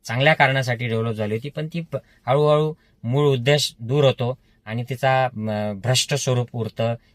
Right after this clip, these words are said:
काही चांगल्या गोष्टी उरतात, बाकीच्या अनेक प्रथा, गांजा पिणे वगैरे गैरप्रकार त्याच्यामध्ये सुरू होतात. मग राजकीय, ते राजकीय महोत्सव होऊन जातात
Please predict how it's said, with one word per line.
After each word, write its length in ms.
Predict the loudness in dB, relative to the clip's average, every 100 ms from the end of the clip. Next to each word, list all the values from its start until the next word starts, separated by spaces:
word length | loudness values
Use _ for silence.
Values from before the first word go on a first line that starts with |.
| -10
काही 140 | -8
चांगल्या 400 | -2 0 4 4
गोष्टी 260 | 4 0 -4
उरतात, 280 | -2 -2 -2
बाकीच्या 480 | -2 -6 -4 -4
अनेक 260 | 0 0 -2
प्रथा, 300 | -6 -6 -4
गांजा 380 | -2 -2 -2 -4
पिणे 360 | -4 -6 -6 -8 _ _ -14
वगैरे 340 | -6 -4 -2
गैरप्रकार 580 | -2 -2 -2 -4 -4 -4
त्याच्यामध्ये 420 | -4 -4 -4 -4
सुरू 280 | -6 -2 -2
होतात. 280 | -2 -4 -8 -10 _ -12
मग 160 | -8 -6
राजकीय, 500 | -6 -6 -2 -2 0
ते 140 | -2 -2
राजकीय 360 | -2 -2 0
महोत्सव 460 | 2 2 0 0 0
होऊन 200 | 0 -2
जातात 260 | -4 -6